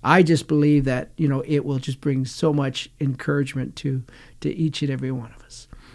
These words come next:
And even Jesus himself, I love in John seven thirty-eight, he says, "Whoever believes in me, as the scriptures have said, rivers of living water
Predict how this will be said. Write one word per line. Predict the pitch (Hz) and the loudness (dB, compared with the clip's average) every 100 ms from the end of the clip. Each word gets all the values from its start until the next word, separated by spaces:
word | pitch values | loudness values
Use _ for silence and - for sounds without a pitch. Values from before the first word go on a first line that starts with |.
| - | 4
And | 208 | 8
even | 240 311 202 | 8 8 6
Jesus | 185 202 175 160 - | 6 2 2 0 2
himself, | 151 - 147 135 | 0 2 0 0
I | 131 | -2
love | 139 165 180 | 2 2 4
in | 151 | 2
John | 139 156 151 | 2 2 0
seven | - 156 143 139 | 0 0 0 0
thirty-eight, | 151 139 135 - - | 0 2 0 -2 -2
he | 175 | -2
says, | 165 151 | 2 2
"Whoever | 185 220 294 226 | 6 6 6 4
believes | 170 165 214 262 175 | 6 6 8 8 6
in | 156 131 | 2 2
me, | 110 131 - - - - | 0 -4 -8 -20 -20 -6
as | 151 156 - | 0 0 0
the | 151 | -2
scriptures | - 175 170 156 | 2 0 2 0
have | 135 139 | 0 0
said, | 160 135 | 0 0
rivers | 151 156 160 190 262 262 180 120 127 - 156 | -4 -4 2 4 6 6 2 0 -4 -6 -4
of | 147 | -4
living | 160 160 170 208 220 226 208 180 | 0 2 4 4 4 2 2 0
water | 170 175 180 175 131 143 | -2 -2 -2 -2 -2 -4